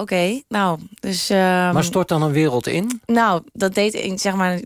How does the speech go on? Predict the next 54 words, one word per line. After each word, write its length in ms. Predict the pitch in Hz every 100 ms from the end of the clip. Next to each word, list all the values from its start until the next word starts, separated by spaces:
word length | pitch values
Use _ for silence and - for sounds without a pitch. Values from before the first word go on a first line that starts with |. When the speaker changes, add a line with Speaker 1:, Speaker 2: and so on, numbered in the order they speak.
| -
Speaker 1:
er 120 | 180
ging 160 | - 190
een 80 |
jaar 200 | 185 185
vooraf, 280 | 180 185 208
toen 140 | - 185
stortte 300 | - 180 175
mijn 160 | 175
wereld 300 | 170 170 160
in. 180 | - 190
In 80 | 190
het 140 | 175
jaar 140 | 175 175
daarna 280 | 170 170
deed 220 | 170 165 -
ik 160 | - -
iets 180 | 208
anders, 360 | - 175 175 220
iets 160 | - -
handiger. 540 | 160 175 185 208 214
Want 140 | 175
ik 100 | 185
had 160 | 165 170
ook 100 | 165
nog 120 | 170
een 140 | 165 160 -
s-, 100 | - -
afspraak 340 | 170 - 170
met 140 | 165 160
een 60 |
andere 320 | - 170 160
tenniscoach, 540 | 160 160 156 - 160 160
waren 280 | 160 156 -
uiteraard 340 | 156 160 165
vrienden. 440 | - 175 160 156 233 - - - - -
En 120 | -
die 100 | 190
was 140 | 202 185
ook 120 | 175
schaatstrainer 880 | - 196 190 - - - 175 160 170
van 140 | - 170
de 80 | 165
Drentse 340 | 165 165 -
selectie. 460 | - 170 165 - 170 - - -
Dus 100 | -
die 160 | 156 202
belde 260 | 190 175 170
mij 180 | 170
op 200 | - 208
naar 160 | - 180
een 80 | 170
E 160 | 180 180
K 80 | 185 180 214 202
allround. 540 | - 165 175 196 220